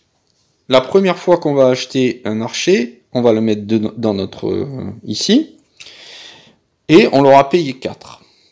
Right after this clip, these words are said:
La deuxième fois, si on veut racheter un archer, il faudra payer un de plus, donc l'archer coûtera cinq. Si on veut en prendre un troisième, l'archer nous coûtera six. Et ainsi de suite, si on avait envie de prendre tous les archers.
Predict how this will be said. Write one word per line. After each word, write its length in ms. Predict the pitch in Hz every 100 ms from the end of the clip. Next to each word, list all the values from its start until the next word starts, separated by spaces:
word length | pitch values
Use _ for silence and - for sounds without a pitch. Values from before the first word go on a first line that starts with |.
| _ _ _ _ _ - - _ _ 123
La 240 | 123 123
deuxième 460 | 127 226 254 208 170
fois, 240 | 151 185
si 140 | -
on 80 | 139
veut 120 | 120
racheter 380 | 113 160 - -
un 160 | 175 147
archer, 460 | 123 - 127 185 139
il 120 | 131
faudra 400 | - 120 117 117
payer 360 | 117 123 175 -
un 100 | 175
de 140 | 180 160
plus, 420 | - 117 - 123
donc 240 | 123 139
l'archer 380 | 123 - - 175
coûtera 300 | - - 135
cinq. 320 | - - -
Si 260 | - - 160
on 160 | 160
veut 160 | 156 160
en 60 | 151
prendre 320 | - 131 107
un 80 | 101
troisième, 520 | - 101 101 131 -
l'archer 380 | 127 117 - 120
nous 100 | 156
coûtera 540 | 156 - - 127 - _
six. 560 | - - - - - _ _ _ -
Et 140 | 143
ainsi 260 | 165 - 165
de 100 | 156
suite, 420 | - - - _ _ _ _ _
si 260 | - 117 120
on 260 | 110 113
avait 200 | 101 98
envie 240 | 95 92 123
de 80 |
prendre 280 | 104 117 120
tous 140 | - 135
les 180 | 123
archers. 360 | 107 - -